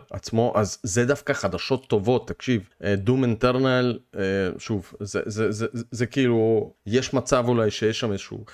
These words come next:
אבל גם סטארפילד נראה שנמצא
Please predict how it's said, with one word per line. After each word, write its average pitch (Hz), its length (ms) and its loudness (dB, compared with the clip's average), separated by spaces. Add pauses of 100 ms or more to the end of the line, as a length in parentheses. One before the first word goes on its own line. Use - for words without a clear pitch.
(280)
אבל 107 200 2
גם 110 280 2
סטארפילד 135 800 0 (100)
נראה 107 540 2
שנמצא 104 760 0